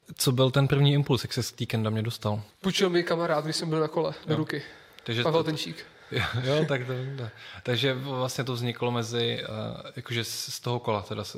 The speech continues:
Speaker 1: v té
Speaker 2: Mhm.
Speaker 1: komunitě.
Speaker 2: V té komunitě ta kendama asi podle mě jako už nějakou dobu byla, jakoby teďka nechci nějak kecat, já vždycky mám jakoby tendenci hodně mluvit o věcech, když o nich vlastně moc nevím, protože mám v hlavě na to nějaký názor, ale myslím si, že kendama se sem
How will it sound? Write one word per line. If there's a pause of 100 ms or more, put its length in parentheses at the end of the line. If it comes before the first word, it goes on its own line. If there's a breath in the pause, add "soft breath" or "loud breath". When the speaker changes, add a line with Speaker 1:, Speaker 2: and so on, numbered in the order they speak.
(140)
Speaker 1:
v
té
Speaker 2:
Mhm.
Speaker 1:
komunitě.
Speaker 2:
V
té
komunitě
ta
kendama
asi
podle
mě
jako
už
nějakou
dobu
byla,
jakoby
teďka
nechci
nějak
kecat,
já
vždycky
mám
jakoby
tendenci
hodně
mluvit
o
věcech,
když
o
nich
vlastně
moc
nevím,
protože
mám
v
hlavě
na
to
nějaký
názor,
ale
myslím
si,
že
kendama
se
sem